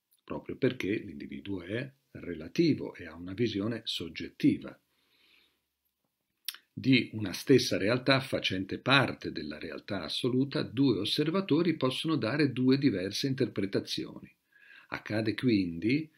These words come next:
che questa realtà, la quale fa parte della realtà assoluta, diventa per questi due individui soggettiva.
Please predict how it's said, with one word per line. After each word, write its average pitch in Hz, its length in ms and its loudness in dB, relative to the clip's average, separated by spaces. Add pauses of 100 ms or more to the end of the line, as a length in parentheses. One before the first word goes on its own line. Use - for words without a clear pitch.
(220)
che - 140 -2
questa 151 260 4
realtà, 117 460 0
la 71 140 -6
quale 131 280 2
fa - 180 -6
parte 113 480 0
della 73 240 -6
realtà 85 360 -6
assoluta, 151 540 2
diventa 131 680 2 (160)
per - 220 -12
questi 92 500 2
due 127 580 2
individui 135 800 -2 (320)
soggettiva. 139 960 -2